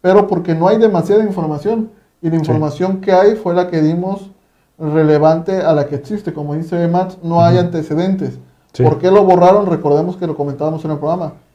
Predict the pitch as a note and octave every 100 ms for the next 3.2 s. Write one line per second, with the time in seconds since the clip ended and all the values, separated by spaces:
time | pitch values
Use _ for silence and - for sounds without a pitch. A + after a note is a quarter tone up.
0 | _ _ _ - D#3+ D#3+ D#3 D3 D#3+ E3+
1 | F#3 F#3 F3+ F3 D#3+ D#3+ D#3+ - D#3+ E3
2 | G#3 G3+ F3+ F3+ F3+ - - F#3+ G3+ G3
3 | G3 F#3+